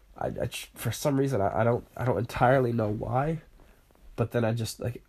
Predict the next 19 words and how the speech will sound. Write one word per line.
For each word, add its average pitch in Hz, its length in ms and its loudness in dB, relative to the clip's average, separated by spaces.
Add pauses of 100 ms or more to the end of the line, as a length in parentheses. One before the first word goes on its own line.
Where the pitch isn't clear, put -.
I 113 120 -4
feel 135 180 0
like 120 100 0
my 110 120 -2
mind 107 360 2
doesn't 110 200 -4
have 113 300 -4
to 98 60 -8
know 98 320 -8 (200)
im-, 113 180 -6
completely 101 500 0
why. 95 260 -2
It's 98 180 -4
just - 220 -6
that, 107 260 -2 (500)
that 98 180 0
fire 107 380 2
that's 101 180 -6
continuously 95 920 -2